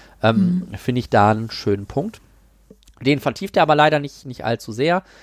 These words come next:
Speaker 1: Er geht dann ganz stark so auf diese, auf den Schwerpunkt eben dieser Geschichte, dieser Narrative, denen wir folgen und denen wir auch einfach vertrauen.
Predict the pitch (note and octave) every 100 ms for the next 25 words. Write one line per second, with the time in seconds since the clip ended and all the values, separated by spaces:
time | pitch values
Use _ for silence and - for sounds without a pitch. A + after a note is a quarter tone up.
0 | - - - A#2+ C3+ D3+ B2 A#2+ - B2
1 | B2+ C#3 - A#2 - A2+ A2+ - - -
2 | - A2+ G#2+ - B2 - B2 A2+ A2 A2
3 | - - D#3 - B2+ A#2+ A2 G#2 G#2 G#2+
4 | - F3 C#3+ B2 A#2 - B2+ C#3 D3 B2
5 | D3 C#3 - A#2+ A#2 G#2+ - C3+ B2+ G#2+